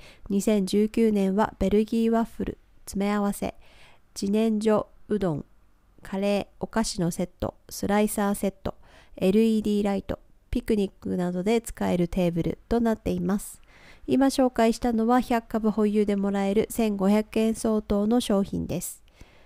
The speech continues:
千株だと三千円、五千株だと五千円相当となります。利回りで考えると、百株保有がベストです。株価は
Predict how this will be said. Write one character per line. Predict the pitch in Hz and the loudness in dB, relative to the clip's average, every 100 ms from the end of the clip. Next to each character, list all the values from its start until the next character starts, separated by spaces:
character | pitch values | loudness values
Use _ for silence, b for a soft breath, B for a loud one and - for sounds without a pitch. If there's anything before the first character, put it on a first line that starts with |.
| b | b
千 | - 269 262 | 0 2 4
株 | 240 220 | 2 2
だ | 202 | 0
と | - 226 208 | 2 2 2
三 | 220 214 202 | 0 0 0
千 | 202 202 196 | 0 0 2
円、 | 196 190 - b b b | 0 -2 -8 b b b
五 | - | -2
千 | 208 214 208 | 0 2 0
株 | 208 202 | -2 0
だ | 202 196 | 0 0
と | 226 - - _ _ _ | -2 -2 -6 _ _ _
五 | - 190 | -4 -2
千 | 240 247 247 | 2 2 2
円 | 240 | 2
相 | 233 233 220 | 0 -2 -2
当 | 202 190 | -2 0
と | 254 - - | 0 -2 -4
な | 190 175 | -8 -6
り | 165 | -4
ま | 170 208 | -2 -4
す。 | - - _ b b b b | -4 -16 _ b b b b
利 | 226 | 2
回 | 226 233 214 | 4 6 4
り | 202 | 4
で | 190 | 0
考 | - 226 240 | 0 -2 2
え | 269 | 2
る | 254 | 2
と、 | - - - | 0 -4 -6
百 | - 208 - | -4 -4 -2
株 | 196 190 | 0 0
保 | 185 190 | 0 0
有 | 190 190 196 | 0 0 0
が | 254 - | -2 0
ベ | 190 | -2
ス | 185 | -2
ト | - | -6
で | 175 170 | -4 -6
す。 | - - - B B B B | -6 -18 -20 B B B B
株 | - 247 254 | -6 0 0
価 | 240 | 2
は | 240 240 | 2 2